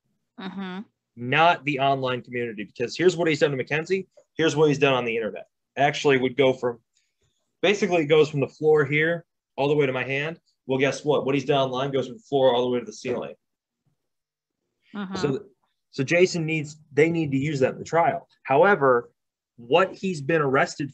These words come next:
Speaker 2: for only deals with what he's done, what he's done to Mackenzie.
Speaker 1: <clears throat>
Speaker 2: Now, there are,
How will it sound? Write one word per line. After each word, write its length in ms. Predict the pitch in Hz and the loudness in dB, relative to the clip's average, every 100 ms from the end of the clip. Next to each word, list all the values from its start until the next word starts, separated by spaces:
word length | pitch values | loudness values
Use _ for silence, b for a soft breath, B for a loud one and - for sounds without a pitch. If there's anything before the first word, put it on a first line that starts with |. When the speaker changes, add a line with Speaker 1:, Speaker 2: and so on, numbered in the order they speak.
| 135 | -2
Speaker 2:
for 280 | 131 127 - | 0 0 2
only 320 | 139 147 151 | 0 0 -6
deals 260 | 135 147 131 | -4 -4 -4
with 100 | 120 | -4
what 120 | 131 | -6
he's 140 | 127 113 | -6 -4
done, 220 | 131 117 - _ - - | -6 -6 -14 _ -20 -12
what 160 | 123 131 | 0 0
he's 120 | 117 | 2
done 140 | 131 123 | 0 -2
to 60 | |
Mackenzie. 480 | 104 147 156 262 - | -4 -4 -2 -2 -4
Speaker 1:
<clears throat> 960 | - _ _ _ _ _ _ _ _ - | -8 _ _ _ _ _ _ _ _ -8
Speaker 2:
Now, 440 | 123 160 147 110 - _ _ _ _ _ _ | 0 2 2 -2 -14 _ _ _ _ _ _
there 300 | 151 147 151 | 2 2 2
are, 540 | 147 180 185 175 165 | 2 4 2 0 -4